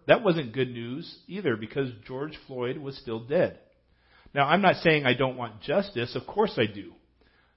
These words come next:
But my motivation for grief,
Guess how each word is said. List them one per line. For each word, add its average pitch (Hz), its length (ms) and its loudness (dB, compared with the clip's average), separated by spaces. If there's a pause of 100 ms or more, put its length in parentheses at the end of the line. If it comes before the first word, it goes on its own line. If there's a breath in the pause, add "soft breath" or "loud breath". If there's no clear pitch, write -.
(120)
But 151 240 4
my 143 160 4
motivation 170 1120 4 (380)
for 143 500 2 (400)
grief, 139 540 0